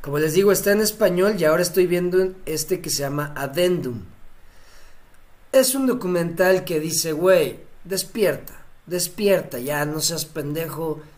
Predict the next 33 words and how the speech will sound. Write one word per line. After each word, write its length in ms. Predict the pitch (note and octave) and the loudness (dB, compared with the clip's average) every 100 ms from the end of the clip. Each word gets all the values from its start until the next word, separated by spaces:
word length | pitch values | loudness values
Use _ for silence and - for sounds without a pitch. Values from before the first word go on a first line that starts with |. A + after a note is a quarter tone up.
| - | -12
despierta, 1000 | B2 B2+ - D#3 D3+ D3+ D#3 D#3 D3+ - - | -8 -8 -4 -4 -4 -4 -2 -2 -4 -14 -12
esto 220 | D#3 D#3+ | -10 -6
es 60 | C#3 | -6
lo 100 | B2+ | -6
que 80 | |
está 220 | - C#3 - | -8 -10 -8
pasando", 400 | A2+ - F2+ D2+ - - | -6 -6 -8 -18 -20 -20
¿ok? 220 | A2 - A3 F#4 - - - - - - - - | -10 2 2 2 -6 -20 -20 -20 -20 -20 -20 -16
Está 220 | - D3+ | -6 -4
muy 160 | D#3 D#3+ | -2 -2
interesante. 760 | D3+ D3 C#3+ F#3 G3 G#3 G#3+ - - - | -2 -4 -2 -2 0 -2 -2 -8 -20 -10
Y 80 | D#3 | -2
bueno, 220 | E3+ D#3 | 0 0
al 60 | D#3 | -2
final 360 | F3 G3+ C4 | -4 -4 -2
de 80 | B3+ | -2
este 220 | A#3+ B3 | -2 0
documental 880 | A3 - D3 C3+ B2+ A#2 B2+ A#2+ D#3 - - - - - - - - - - | 0 0 -6 -8 -10 -8 -6 -6 -8 -14 -20 -20 -20 -20 -20 -20 -20 -20 -8
explica 760 | D3 - - F#3 F#3 G#3 F#3+ D3 | -4 -4 -2 -2 0 0 0 -2
lo 180 | C3+ | -10
que 140 | - B2+ | -10 -10
yo 120 | C#3 | -4
ya 160 | D#3+ F3 | -2 0
sabía 680 | F#3+ F#3+ E3+ E3 E3 E3 | 0 0 0 0 2 2
de 120 | D3 | 2
J 320 | A#2 C#3 D3+ D3 | 0 -4 -4 -4
P 100 | D#3 | -4
Morgan, 580 | D#3+ E3 D#3 D#3 D3+ | -2 0 2 2 0
que 140 | D3+ B2 | -4 -8
creó 220 | B2+ C3 | -6 -2
la 120 | D3 | -2
Reserva 360 | C#3 C3+ C#3+ D3 | -2 -6 -6 -6
Federal, 500 | C#3+ C#3 C#3 C#3 | -6 -4 -2 -4